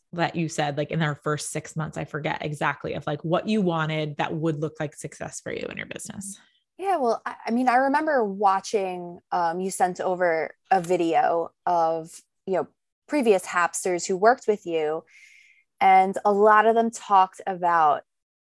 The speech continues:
Speaker 2: time and having more time and time management.
Speaker 1: Mm.
Speaker 2: And that was, like, something I definitely need to work on. I, you know, I, I called myself, you know, like, a free spirit, and, you know, like, spontaneous, and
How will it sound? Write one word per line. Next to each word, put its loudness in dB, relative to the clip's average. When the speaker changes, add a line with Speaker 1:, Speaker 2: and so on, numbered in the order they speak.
Speaker 2:
time 0
and -10
having 0
more 0
time -4
and -8
time 2
management. -4
Speaker 1:
Mm. 0
Speaker 2:
And 6
that 8
was, 4
like, 6
something 0
I 2
definitely -2
need -4
to 0
work -2
on. -2
I, 6
you -4
know, 0
I, 6
I 8
called 6
myself, 0
you -2
know, -2
like, -4
a -6
free -4
spirit, 4
and, -10
you -6
know, 2
like, -2
spontaneous, 0
and -4